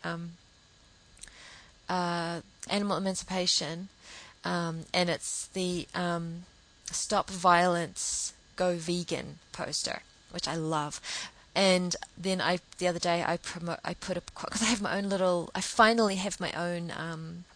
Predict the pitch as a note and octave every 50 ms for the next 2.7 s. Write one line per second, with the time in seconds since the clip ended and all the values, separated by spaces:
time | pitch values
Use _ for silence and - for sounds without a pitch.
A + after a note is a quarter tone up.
0 | - - - - - - - G3 - - G3+ F#3 F#3+ F#3 F#3 F#3 F#3+ F#3+ F#3+ -
1 | - - - - - - - - - - - A3 A#3 A#3 A#3 A3+ - - A#3+ A#3+
2 | A#3 - - - - A3 G#3+ G#3+ G#3+ G#3+ G#3+ - -